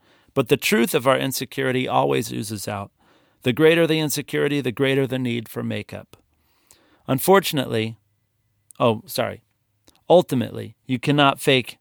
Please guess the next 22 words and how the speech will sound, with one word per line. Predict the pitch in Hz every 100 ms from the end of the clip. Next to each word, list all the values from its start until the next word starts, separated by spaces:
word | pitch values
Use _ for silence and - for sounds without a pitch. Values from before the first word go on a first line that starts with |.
| _
your | 123 113
identity. | 104 107 101 98 101 - _ _ _ _ _
You | 131
will | 135 131
act | 143 151 156
out | 135
of | 117
what | 123 147
you | 151
believe | 143 131 117
about | 107 113 107 -
God, | 123 127 135 135
yourself, | 123 113 127 117 -
and | 120
the |
world. | 113 110 101 101 - _ -
It's | - 117
impossible | 104 131 135 - 104 98 95 _ _
to | -
do | 101 110
anything | 110 110 117 107
else. | 104 95 - -